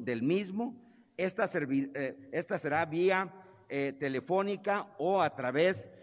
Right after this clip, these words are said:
de la plataforma de la, la página oficial a través de, de, de internet, donde lo pueden hacer, reitero, desde su casa, desde su oficina, vía telefónica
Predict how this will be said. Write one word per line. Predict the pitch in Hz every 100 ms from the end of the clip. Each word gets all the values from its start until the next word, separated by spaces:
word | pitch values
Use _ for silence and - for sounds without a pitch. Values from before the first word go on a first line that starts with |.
| - -
de | 113 143 139
la | 131 123
plataforma | 131 123 123 151 175 170 170
de | 143
la, | 120 117 123
la | 117 -
página | 170 160 175 151
oficial | - 113 110 151 156 165 - - - _
a | 117 113
través | 123 139 160
de, | 147 139
de, | 117 120 120
de | 120
internet, | 123 117 120 110 147 196 - - - - _
donde | 123 131 117 131 131
lo | 123
pueden | 107 175 185
hacer, | 127 147 165
reitero, | 165 131 160 170
desde | 147 123 120 110
su | 113
casa, | - 156 180 - 175 175
desde | 139 110 107
su | - 120
oficina, | 110 110 - 175 190 202 202 - - _ -
vía | 104 143 160 165 165 - - - -
telefónica | 127 120 107 170 214 214 220 214 202